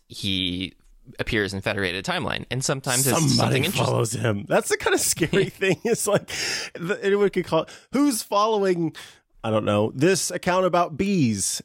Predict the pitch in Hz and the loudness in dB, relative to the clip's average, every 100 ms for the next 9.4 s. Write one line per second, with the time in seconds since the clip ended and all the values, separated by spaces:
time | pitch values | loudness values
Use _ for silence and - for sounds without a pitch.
0 | - 127 127 120 120 120 123 123 123 120 | -4 2 2 4 2 2 4 4 4 4
1 | 123 120 123 110 101 127 131 127 127 131 | 2 2 0 -2 0 2 2 2 2 0
2 | - 120 120 120 110 107 107 123 131 98 | -2 0 2 2 2 0 0 2 2 2
3 | 95 90 _ _ - 101 98 90 87 101 | -4 -10 _ _ -4 0 2 2 0 0
4 | 104 - - 98 - 113 - - 90 90 | 2 0 0 -2 0 -2 -2 -4 -2 -2
5 | - - - - - - _ 151 202 220 | -4 -6 -10 -12 -20 -20 _ -2 0 0
6 | 208 - 143 135 160 - - 175 156 165 | -2 -6 -4 -2 -2 -2 -2 2 2 2
7 | 160 165 156 151 - 151 143 135 - - | 2 2 2 0 -2 2 2 2 -4 -20
8 | _ _ _ _ _ _ - - 113 104 | _ _ _ _ _ _ -18 -6 -2 0
9 | 92 90 98 | 0 0 0